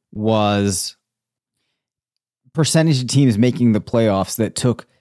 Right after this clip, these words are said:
their R B two before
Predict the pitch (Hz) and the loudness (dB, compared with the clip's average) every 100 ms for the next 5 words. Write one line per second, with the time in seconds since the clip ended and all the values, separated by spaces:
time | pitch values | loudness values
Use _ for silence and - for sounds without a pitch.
0 | _ _ _ 113 135 135 - _ - 127 | _ _ _ -2 0 0 -2 _ -2 0
1 | 156 151 110 131 113 - - - 190 160 | 2 2 2 2 0 -2 -10 -4 2 4
2 | 101 90 82 90 _ _ _ _ _ _ | 2 0 -6 -10 _ _ _ _ _ _
3 | _ _ 107 127 127 117 - - 175 180 | _ _ _ 0 0 -2 -10 -2 2 4
4 | 120 107 101 95 | 4 2 0 -4